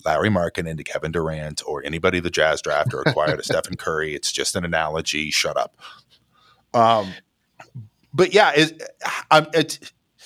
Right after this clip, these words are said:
Speaker 1: I'm just wondering how that, how that is going to work out. And I,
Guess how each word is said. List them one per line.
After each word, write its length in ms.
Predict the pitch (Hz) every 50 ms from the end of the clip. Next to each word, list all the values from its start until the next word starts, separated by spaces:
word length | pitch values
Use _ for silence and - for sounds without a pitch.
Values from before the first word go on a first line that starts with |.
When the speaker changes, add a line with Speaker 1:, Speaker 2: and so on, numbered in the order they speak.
| - - - - - - - _ _ _
Speaker 1:
I'm 100 | 165 156
just 220 | 165 220 226 151 170
wondering 340 | 220 254 262 262 262 247 185
how 340 | - - - 175 170 175 165
that, 420 | 170 160 156 151 147 147 - -
how 600 | - - - 151 156 165 160 156 156 143 120 - _ _ _ 120 113 110
that 240 | 139 139 143 143 139
is 160 | 131 120 -
going 240 | 123 131 131 123 117
to 180 | - - 127
work 520 | 113 104 90 80 104 110 107 95 - - 80
out. 440 | 82 80 - - - - _ - - -
And 140 | 131 131 127
I, 100 | 123